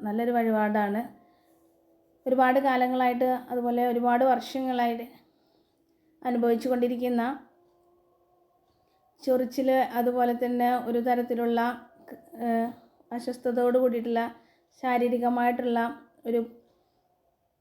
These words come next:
ബുദ്ധിമുട്ട് അനുഭവിക്കുന്ന ആ സാഹചര്യങ്ങളിൽ നിന്നെല്ലാം തരണം ചെയ്യാൻ യഥേഷ്ടം ഈ പറയുന്ന വഴിപാട് ചെയ്യുകയാണെങ്കിൽ യഥേഷ്ടം ശമനം ഉണ്ടാവുന്നതാണ്. എല്ലാ മാസവും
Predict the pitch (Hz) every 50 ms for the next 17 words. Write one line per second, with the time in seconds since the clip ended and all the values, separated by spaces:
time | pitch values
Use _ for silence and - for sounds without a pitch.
0 | _ _ - 226 226 226 226 247 247 247 240 254 247 247 240 240 233 226 233 233
1 | 233 247 226 226 226 233 247 240 - - 220 226 240 - 247 226 220 220 214 214
2 | 220 220 220 220 226 226 233 233 226 226 214 214 214 220 226 233 214 208 208 214
3 | 220 220 - 240 226 214 208 214 233 240 226 220 208 214 214 214 - - 233 233
4 | 220 226 220 226 220 214 214 208 220 226 233 220 208 208 208 214 226 262 294 -
5 | - _ _ _ _ _ _ _ _ _ _ _ _ _ _ _ _ _ _ _
6 | _ _ _ _ _ _ _ _ _ _ _ _ _ _ _ _ _ _ _ _
7 | _ _ _ _ _ _ _ _ _ _ _ _ _ _ - 247 233 240 247 247
8 | 262 254 247 240 233 226 220 247 285 311 - - - _ _ _ _ _ _ 226
9 | 220 214 226 226 226 233 - - 254 302 302 - - _ _ _ _ _ _ _
10 | _ _ _ _ _ _ _ _ _ _ _ _ _ _ - - 247 233 233 233
11 | 240 247 247 240 220 220 214 208 214 220 220 214 220 202 190 196 190 - - -
12 | _ _ _ _ _ _ _ _ _ _ _ _ _ _ _ _ _ _ _ _
13 | _ _ - 262 247 247 254 262 262 262 254 254 254 - 285 262 247 262